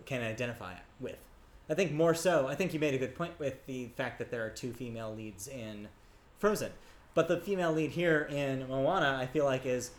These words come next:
not, is, is a way more rare representation. It's, uh, not something that's seen as common as two female leads, such as in Frozen. Additionally, you have the strength of Lin-Manuel Miranda, who is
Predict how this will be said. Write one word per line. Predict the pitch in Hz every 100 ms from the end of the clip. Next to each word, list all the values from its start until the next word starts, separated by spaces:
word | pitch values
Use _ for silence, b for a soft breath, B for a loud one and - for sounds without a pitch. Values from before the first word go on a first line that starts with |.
| B B -
not, | 135 143 139 - -
is, | 135 127
is | 143 123
a | 123 120
way | 123 151 143
more | 131 139 123
rare | 131 135 139
representation. | 123 120 123 113 117 135 135 117 104 - -
It's, | 131 117 -
uh, | 127 110
not | 127 131
something | - 117 120
that's | 113 107 -
seen | - 117
as | 107
common | - 123 120 113
as | 110 104 -
two | 117
female | - 120 113 104
leads, | 101 101
such | - 104 -
as | 90
in | 87
Frozen. | 98 101 - - - - - - - - B B B B
Additionally, | 180 226 240 208 175
you | 170
have | 165
the |
strength | 151 160 151 -
of | 143 139
Lin-Manuel | 131 123 123 120 113
Miranda, | 113 117 151 147 107 101
who | 131
is | 127